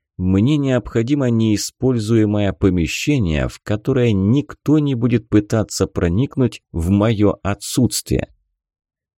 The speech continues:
«Это не составит особого труда»,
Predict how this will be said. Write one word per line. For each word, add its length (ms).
«Это 240
не 140
составит 640
особого 580
труда», 600